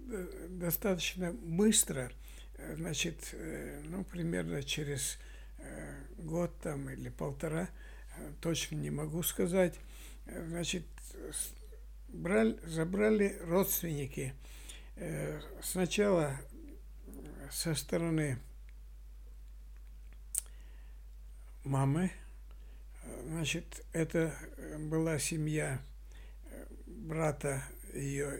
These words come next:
Виктора, который приехал, э, за нами. И вот я помню, как мы, э, потом в пассажирском, э, значит, вагоне с ним ехали в поезде. Значит, такие, э, смутные воспоминания,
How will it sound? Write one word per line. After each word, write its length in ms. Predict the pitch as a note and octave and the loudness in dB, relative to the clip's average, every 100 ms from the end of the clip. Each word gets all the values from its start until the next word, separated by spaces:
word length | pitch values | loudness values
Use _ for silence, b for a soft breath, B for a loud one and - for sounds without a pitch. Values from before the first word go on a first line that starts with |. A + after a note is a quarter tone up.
| - | -4
Виктора, 640 | C3+ C#3 - F3 F3+ F#3 - B B B B B - D#3+ | -2 -2 0 2 4 2 -2 B B B B B -10 -2
который 440 | E3 G#3 F3 F3 - - - - | 0 4 4 2 -4 -14 -14 -10
приехал, 640 | - D#3+ D#3+ C#3 - D3 D3+ - | -2 2 4 2 2 -2 -4 -6
э, 440 | E3 D3 D3 D3 | -4 -2 -2 -2
за 200 | D3 C#3 | 0 2
нами. 340 | D#3+ F#3+ G3 G3 | 4 6 6 6
И 420 | D#4+ - D#3+ D3 | 2 -2 -2 0
вот 220 | D3 C#3 | 0 -2
я 200 | E3 D3+ | 0 -2
помню, 420 | C#3 E3+ D#3+ D3+ | 0 2 2 2
как 300 | C#3 C#3 C3 | 0 -4 -4
мы, 120 | D3+ C#3 C#3 | -4 -4 -4
э, 140 | C#3 - - - - | -8 -10 -10 -12 -8
потом 360 | C#3+ C#3 C#3+ C3+ B B B B - | -8 -4 -2 -2 B B B B -12
в 40 | - | -4
пассажирском, 920 | D3+ D3+ C#3+ D3+ D3 C3+ - C#3+ C#3 | 2 2 2 2 2 2 0 -4 -4
э, 400 | D3+ D#3+ D3+ D3 | -6 -6 -6 -4
значит, 420 | C#3 C#3+ C3 - - | -4 -2 -2 -4 -4
вагоне 580 | D3 C#3+ E3+ G#3+ F#3+ | -2 2 4 6 4
с 140 | D3+ - | 2 0
ним 140 | D3 | 0
ехали 420 | C#3 C3+ C#3 - C3 | 0 0 -2 -4 -4
в 80 | |
поезде. 680 | - D#3 E3 F#3+ E3 F3 E3+ B B B B | -4 0 2 2 0 -2 -2 B B B B
Значит, 360 | D#3 C3+ - D#3+ - | -6 -2 -2 -4 -8
такие, 560 | - C3+ - D#3 D3 C3+ B B B - | -6 -4 -2 0 0 -2 B B B -10
э, 140 | - | -6
смутные 600 | - E3+ F3 C#3+ E3+ D#3 | -2 2 2 2 2 2
воспоминания, 1120 | C#3+ C3+ - D#3 C#3+ C#3+ E3+ E3 E3 F3 F3+ | 2 -2 -2 0 2 2 2 2 2 2 0